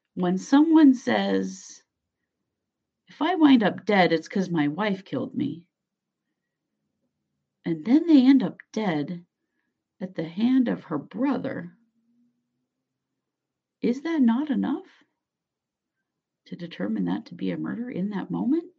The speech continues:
I don't know. There's been a lot of, um, investigation done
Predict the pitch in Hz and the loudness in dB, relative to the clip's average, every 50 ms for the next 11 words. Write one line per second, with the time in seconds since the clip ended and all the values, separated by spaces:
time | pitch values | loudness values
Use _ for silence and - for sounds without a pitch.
0 | _ _ _ _ _ _ _ _ _ _ _ _ _ _ _ _ _ _ _ _ | _ _ _ _ _ _ _ _ _ _ _ _ _ _ _ _ _ _ _ _
1 | _ _ - 80 76 73 64 - 69 64 - _ _ _ _ _ _ _ _ _ | _ _ -18 -18 -16 -16 -18 -20 -20 -20 -20 _ _ _ _ _ _ _ _ _
2 | _ _ _ - _ _ - - 220 196 196 226 226 233 214 208 208 202 202 214 | _ _ _ -20 _ _ -6 -6 -4 -2 0 2 4 4 4 2 0 0 0 2
3 | 226 240 247 247 240 - - 180 202 190 185 180 175 175 170 170 160 - - 160 | 4 4 4 2 0 -2 -2 -2 0 2 2 2 0 -2 -6 -12 -16 -10 -6 -2
4 | 165 170 160 156 156 151 151 156 - _ _ _ _ _ _ _ _ - 185 175 | 0 2 4 4 4 2 2 -2 -4 _ _ _ _ _ _ _ _ -4 -2 0
5 | 175 175 175 - - 185 170 160 156 - 175 165 156 151 156 143 135 139 151 175 | 0 -2 -2 -4 -2 -2 0 0 0 -2 -6 -6 -2 0 0 0 0 0 0 -2
6 | 190 190 | -2 -4